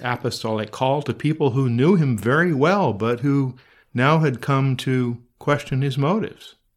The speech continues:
He must prove that his gospel is the same as that preached by the other apostles, the twelve, and that he and his companion Barnabas had received the blessing of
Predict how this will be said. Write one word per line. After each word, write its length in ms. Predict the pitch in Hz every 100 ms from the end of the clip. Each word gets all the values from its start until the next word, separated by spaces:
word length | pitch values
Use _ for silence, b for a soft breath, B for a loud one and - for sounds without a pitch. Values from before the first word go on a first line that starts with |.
| _ _ _ _ _ _ _ _
He 160 | 165
must 300 | 180 180 -
prove 300 | - 185 170
that 200 | 117 101
his 300 | 95 190 175
gospel 540 | 127 139 156 156 135 120
is 240 | 117 107
the 120 | 113
same 420 | - 139 151 160
as 180 | 143 123
that 220 | 143 143
preached 360 | - 139 139 -
by 140 | 131
the 200 | 135 151 -
other 300 | 147 156 123
apostles, 720 | - 107 95 90 104 104 98
the 140 | 120
twelve, 580 | 120 131 156 170 87 - _ _ _ _ _ _ _ _ -
and 80 | 92
that 140 | 85
he 240 | 127 143
and 100 | 156
his 160 | 156 156
companion 500 | 143 143 143 151 135
Barnabas 520 | 117 160 110 98 101
had 200 | 117 113
received 500 | 110 107 - 147 147
the 80 | 131
blessing 360 | 131 131 143 139
of 160 | 123